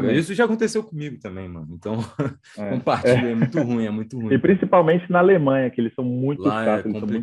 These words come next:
Speaker 2: complicado, cara.
Speaker 1: complicados com esse
Speaker 2: É.
Speaker 1: conteúdo. E aí, bom, no final das contas, eu, eu lembro que eu gastei uma grana, cara. Eu gastei, eu gastei muito dinheiro, assim, tentando obter o visto e mesmo assim não deu certo.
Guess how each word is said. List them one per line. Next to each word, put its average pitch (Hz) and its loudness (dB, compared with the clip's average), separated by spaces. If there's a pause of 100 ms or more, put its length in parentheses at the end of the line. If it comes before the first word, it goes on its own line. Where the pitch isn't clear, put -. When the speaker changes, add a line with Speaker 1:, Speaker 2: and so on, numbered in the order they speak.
Speaker 2:
complicado, 95 -6
cara. 95 -8
Speaker 1:
complicados 104 0
com - 0
esse 104 -4
Speaker 2:
É. - -20 (100)
Speaker 1:
conteúdo. 95 -2 (800)
E 131 4
aí, 143 8
bom, 190 8
no 175 2
final 202 2
das 196 2
contas, 196 0 (160)
eu, 147 -4
eu 139 -2
lembro 160 -6
que 175 -8
eu 151 -6
gastei 156 -6
uma 160 -8
grana, 131 -4
cara. 101 -6
Eu 98 -10
gastei, 113 -8 (160)
eu 110 -4
gastei 123 -2
muito 156 -6
dinheiro, 127 0
assim, 117 -4
tentando 117 -2
obter 107 -4
o 110 -2
visto 120 -8
e 117 -2
mesmo 123 -6
assim 127 -8
não 120 -4
deu 117 -4
certo. 107 -6